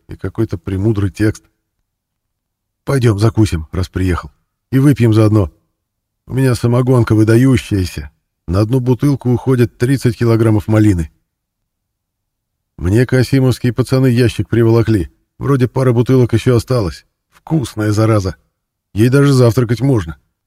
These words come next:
Только, Вов, не начинай гундеть, а то поссоримся».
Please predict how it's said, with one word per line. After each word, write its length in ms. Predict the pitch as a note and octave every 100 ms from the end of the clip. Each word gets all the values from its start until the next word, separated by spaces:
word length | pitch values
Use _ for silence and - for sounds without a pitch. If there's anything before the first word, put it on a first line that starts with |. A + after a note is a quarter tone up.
| _ _ _ _ _ _ -
Только, 300 | C3+ C3+ C3+
Вов, 440 | C3 B2 F2+ - -
не 120 | A#2+
начинай 420 | B2 A#2 C#3+ C3
гундеть, 380 | G#2 G#2+ F2+ F2
а 80 | A2
то 100 | A#2+
поссоримся». 640 | B2+ A#2 C3 F#2 E2 -